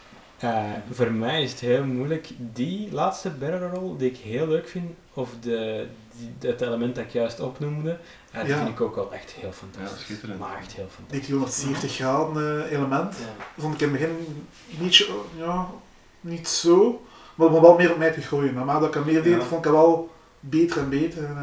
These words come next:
Speaker 2: eh,
Speaker 4: Ja, de eerste
Speaker 2: ja.
Speaker 4: keer had ik hem ook zo wat, precies wat aan mij laten voorbij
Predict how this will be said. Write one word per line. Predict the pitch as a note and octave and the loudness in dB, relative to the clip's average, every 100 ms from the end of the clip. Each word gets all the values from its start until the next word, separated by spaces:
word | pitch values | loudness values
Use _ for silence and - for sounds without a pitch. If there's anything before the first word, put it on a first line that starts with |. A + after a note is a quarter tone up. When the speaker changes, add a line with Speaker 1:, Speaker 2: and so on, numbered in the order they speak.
| C#3+ C#3 - - - | -6 -6 -10 -20 -12
Speaker 2:
eh, | A#2+ | -4
Speaker 4:
Ja, | A#2+ | -2
de | A#2+ | -2
eerste | G#2+ C#3 | -2 -2
Speaker 2:
ja. | C#3 | -2
Speaker 4:
keer | C#3+ | -2
had | C3+ | -4
ik | C3+ | -4
hem | C3 C3 | -6 -6
ook | |
zo | - C3+ | -10 -10
wat, | C3 | -10
precies | - - - | -12 -14 -12
wat | B2+ | -10
aan | A#2+ A#2 A#2 | -6 -6 -6
mij | A#2 | -8
laten | A2+ - | -6 -4
voorbij | - - - | -2 -2 -4